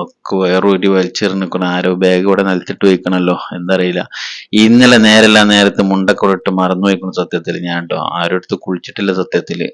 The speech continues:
അങ്ങനെ കിടക്കണ്ട. ഏതായാലും നേപ്പാളിയുള്ള റൂമിലാവുകൊണ്ട് അങ്ങനെ വെച്ചിട്ടുണ്ട് ട്ടോ. മലയാളിയുള്ള റൂമിലാണെങ്കിൽ ഓലെടുത്ത് കുളിച്ചിട്ടുണ്ടാവും, ഓലെ പറഞ്ഞിട്ട് കാര്യമില്ലല്ലോ. അപ്പൊ കുറച്ച് അലക്കാണ്ടായിരുന്നു, അലക്കാനൊക്കെ വാഷിംഗ് മെഷീനിലൊക്കെ ഇട്ടു. ഇനി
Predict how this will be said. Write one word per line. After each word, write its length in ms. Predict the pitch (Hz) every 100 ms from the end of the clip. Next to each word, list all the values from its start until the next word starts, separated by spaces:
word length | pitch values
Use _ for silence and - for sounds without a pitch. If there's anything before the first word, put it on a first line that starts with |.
| 82
അങ്ങനെ 400 | 82 87 87 92
കിടക്കണ്ട. 460 | 90 - 95 92
ഏതായാലും 320 | 87 87 85
നേപ്പാളിയുള്ള 640 | 85 92 - 135 139 143 135
റൂമിലാവുകൊണ്ട് 680 | 120 113 110 107 101 101
അങ്ങനെ 340 | 92 95 101 95
വെച്ചിട്ടുണ്ട് 340 | - 90 -
ട്ടോ. 140 | -
മലയാളിയുള്ള 600 | 165 87 87 92 98 104
റൂമിലാണെങ്കിൽ 640 | 104 104 104 104 104 104 98
ഓലെടുത്ത് 400 | 92 101 98 95
കുളിച്ചിട്ടുണ്ടാവും, 960 | 98 90 92 90 90 87 87 _ -
ഓലെ 120 | 92 85
പറഞ്ഞിട്ട് 340 | 92 90 95
കാര്യമില്ലല്ലോ. 540 | 98 95 98 95 95 - - - - - -
അപ്പൊ 140 | 113
കുറച്ച് 280 | 120 117 127
അലക്കാണ്ടായിരുന്നു, 720 | 120 - 127 117 117 117 117 82
അലക്കാനൊക്കെ 600 | 101 95 104 101 101 104
വാഷിംഗ് 380 | 101 101 104 101
മെഷീനിലൊക്കെ 500 | 101 104 101 95 101
ഇട്ടു. 540 | 95 104 101 - -
ഇനി 480 | 95 90 95 101 101